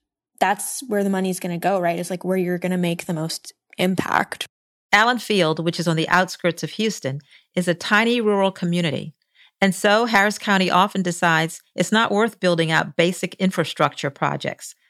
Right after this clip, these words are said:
Speaker 2: like fixing streetlights or stop signs, let alone flood control projects.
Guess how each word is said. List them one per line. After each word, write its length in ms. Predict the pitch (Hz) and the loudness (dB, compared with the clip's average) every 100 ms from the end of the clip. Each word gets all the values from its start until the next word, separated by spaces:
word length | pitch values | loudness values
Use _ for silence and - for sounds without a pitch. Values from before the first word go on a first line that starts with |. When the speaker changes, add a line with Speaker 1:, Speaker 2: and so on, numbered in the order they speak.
| _ | _
Speaker 2:
like 320 | 175 165 165 - | 2 2 2 -4
fixing 400 | 180 - - 175 | -4 -2 -2 -2
streetlights 800 | - 214 226 - 131 131 - - | -2 -2 -2 0 0 0 -6 -8
or 80 | |
stop 400 | 143 - 196 185 | -8 0 2 2
signs, 500 | - 147 123 131 135 - _ _ | -2 -2 -2 -4 -10 -14 _ _
let 140 | 185 | 2
alone 380 | 190 165 185 165 | 4 4 4 2
flood 280 | - 165 151 | 2 2 2
control 440 | 151 143 170 165 | -4 -2 0 0
projects. 720 | 143 127 117 - - - - | -2 -6 -4 -8 -12 -16 -20